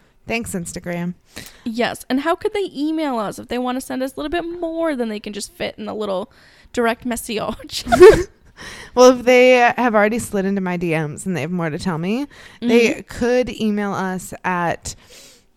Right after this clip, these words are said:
Speaker 1: about time, the number four,
Speaker 2: Ooh.
Speaker 1: T C at gmail dot com.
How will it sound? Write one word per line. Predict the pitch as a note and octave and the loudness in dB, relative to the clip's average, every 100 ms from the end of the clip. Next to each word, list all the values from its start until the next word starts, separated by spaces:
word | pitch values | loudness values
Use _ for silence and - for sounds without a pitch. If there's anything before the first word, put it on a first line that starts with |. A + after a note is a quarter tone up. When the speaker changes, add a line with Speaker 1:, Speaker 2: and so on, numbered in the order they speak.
| _ _ _ _ _ _ _ _ - - _ - | _ _ _ _ _ _ _ _ -20 -20 _ -8
Speaker 1:
about | F#3 F3+ G3 - | -2 2 2 2
time, | A#3 G3+ F#3+ B3 - _ _ _ _ - - | 0 0 0 -2 -6 _ _ _ _ -20 -4
the | F#3+ | 2
number | F#3+ F#3 G3+ D#4+ B3+ E3 | 4 6 6 4 4 2
four, | - F3 B2+ F2+ D#2 E3 _ - | -2 -8 -6 -6 -8 -12 _ -6
Speaker 2:
Ooh. | C#4 F4+ G3 G#3 - G#2+ | -4 -4 -6 -12 -14 -16
Speaker 1:
T | - G#3+ | -8 -6
C | G3 - G3+ C4+ C#4 _ _ _ _ | -6 -6 -6 -8 -10 _ _ _ _
at | F3+ F3 | -6 -4
gmail | F3+ F3 E3 | -2 -2 -4
dot | E2+ | -8
com. | - - - | -10 -12 -12